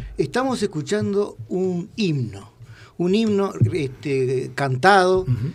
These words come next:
Speaker 1: eh, y tocado, interpretado por un conjunto de, de grupos, ¿m? Eh, celebrando, ¿no? el regreso de Evo,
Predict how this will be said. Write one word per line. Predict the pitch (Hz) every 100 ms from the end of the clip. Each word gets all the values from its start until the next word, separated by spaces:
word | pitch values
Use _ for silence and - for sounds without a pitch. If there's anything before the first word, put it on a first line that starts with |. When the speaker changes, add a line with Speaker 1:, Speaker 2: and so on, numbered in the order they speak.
| -
Speaker 1:
eh, | - 131 127 127
y | - 131
tocado, | 113 120 160 196 170 151
interpretado | 135 131 107 127 135 170 160
por | -
un | 151
conjunto | 151 135 123 185 170 131 135 123
de, | 123 120 131
de | 123 123
grupos, | 147 202 - 165 - - - _ - - - -
¿m? | 131 170 214 - - _ _ -
Eh, | 139 135 131 131
celebrando, | - - 170 156 156 185 190 185 110 - _ - 117 120
¿no? | 151 -
el | - 143
regreso | 127 135 160 156 - 175 - -
de | 151 127 123 110 98
Evo, | -